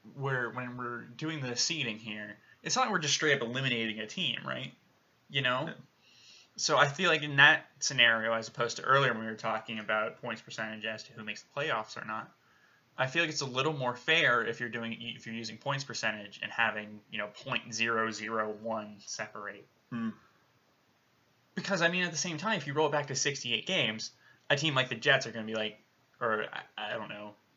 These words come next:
Speaker 1: I don't know what the, I forgot what the Jets did last three games or whatever.
Speaker 2: I think they were
Speaker 1: But
Speaker 2: doing pretty well,
Speaker 1: but there's
Speaker 2: actually.
Speaker 1: gonna be a, a team that's gonna be like, "Hey, we won those two games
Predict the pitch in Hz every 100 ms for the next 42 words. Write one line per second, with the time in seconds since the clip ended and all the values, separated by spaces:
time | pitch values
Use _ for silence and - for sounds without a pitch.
0 | _ 120 110 107 107 - 120 101 _ _
1 | 143 - 110 107 101 101 101 - 104 104
2 | 101 - - 104 101 101 104 107 110 107
3 | - _ _ - - - 139 135 113 110
4 | - 110 101 - - - 131 143 160 147
5 | 139 135 135 131 123 135 139 143 208 226
6 | 139 135 135 208 233 143 127 165 147 254
7 | 180 135 - 135 131 120 123 -